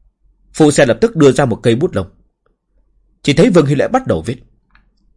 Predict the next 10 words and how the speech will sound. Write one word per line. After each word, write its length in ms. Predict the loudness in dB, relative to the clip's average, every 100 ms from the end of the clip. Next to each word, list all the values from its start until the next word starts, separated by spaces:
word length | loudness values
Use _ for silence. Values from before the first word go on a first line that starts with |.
| _ _ _ _ _ _ _ _ _ _ _ _ _ _ _ _ _ _ _ _ _ _ _ _ _ _ _ _ 2
Tụng 320 | 2 0 -8
Thiên 180 | -2 -2
Hoàng. 220 | -2 -8 -12 -20 _ _ _ _ _ _ _ _ _ _ _ _ _ _ _ _ _ _ -6
Vương 200 | -2 0
Khả 220 | 0 -2
nhìn 300 | 0 0 0
Vương 160 | 0 0
Hữu 120 | -2
Lễ 100 | -4
viết. 180 | -6